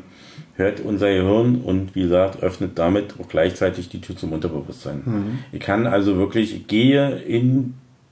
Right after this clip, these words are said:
Speaker 1: ins Unterbewusstsein und habe die Möglichkeit, dort neue Glaubenssätze, also Affirmationen, positive Affirmationen abzulegen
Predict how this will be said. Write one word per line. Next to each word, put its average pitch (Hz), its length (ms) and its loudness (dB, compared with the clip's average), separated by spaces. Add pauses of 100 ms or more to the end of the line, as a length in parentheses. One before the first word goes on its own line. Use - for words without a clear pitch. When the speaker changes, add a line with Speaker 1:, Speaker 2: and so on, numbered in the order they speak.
(300)
Speaker 1:
ins 123 160 0
Unterbewusstsein 117 1040 2 (400)
und 95 160 -8
habe 98 200 4
die 101 80 0
Möglichkeit, 95 600 0
dort 90 320 -2 (760)
neue 92 380 4
Glaubenssätze, 110 1000 2 (800)
also 82 220 -2
Affirmationen, 95 840 2
positive 104 500 0
Affirmationen 92 600 -2
abzulegen 107 720 2